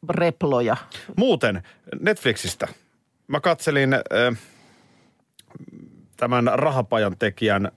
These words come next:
Speaker 2: tai tuottajan tai minkä nyt vaan, niin White Lines-nimisen sarjan.
Speaker 1: Joo.
Speaker 2: Niin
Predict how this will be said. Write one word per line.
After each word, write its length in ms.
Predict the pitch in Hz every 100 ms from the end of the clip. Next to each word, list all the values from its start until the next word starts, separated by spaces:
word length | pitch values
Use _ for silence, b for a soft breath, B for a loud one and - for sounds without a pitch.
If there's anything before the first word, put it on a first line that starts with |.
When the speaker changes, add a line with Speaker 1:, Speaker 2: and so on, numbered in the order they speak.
| _ _ _ _
Speaker 2:
tai 160 | 92 92
tuottajan 460 | - 104 - 101 92
tai 120 | 95
minkä 240 | 98 95 98
nyt 180 | 95
vaan, 240 | 120 107 98
niin 200 | 98 98 - _ _ 107
White 540 | 113 127 147 123 -
Lines-nimisen 880 | 107 117 104 82 92 85 78 76 71 - _
sarjan. 320 | 175 175 165
Speaker 1:
Joo. 120 | 180 190 - _ _ _ _ _ _ _ _ -
Speaker 2:
Niin 220 | 127 135